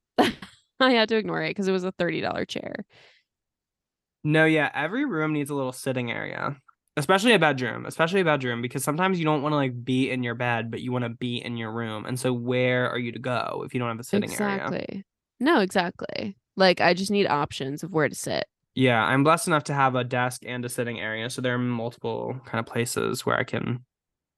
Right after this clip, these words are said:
Speaker 1: That's awesome.
Speaker 2: do business,
Speaker 1: Yeah,
Speaker 2: um,
Speaker 1: yeah.
Speaker 2: make
Speaker 1: Yeah, that's
Speaker 2: deals,
Speaker 1: great.
Speaker 2: all that kind of stuff.
Speaker 1: Yep, let's make a deal.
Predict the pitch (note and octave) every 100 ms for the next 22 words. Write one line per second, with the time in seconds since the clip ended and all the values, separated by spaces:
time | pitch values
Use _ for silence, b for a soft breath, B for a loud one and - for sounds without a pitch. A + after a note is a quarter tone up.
0 | _ D#3+ C#3 - - - - A2 B2+ C3+
1 | B2+ B2 A#2+ A2 B2+ - - _ - _
2 | C3 B2 - - - - G3 _ _ -
3 | C#3 E3 C3+ A#2+ G#2 E3+ D#3+ - B2 G#2
4 | - A2+ - - - _ b b b _
5 | D#3 D3 - - F3 - E3 - - F#3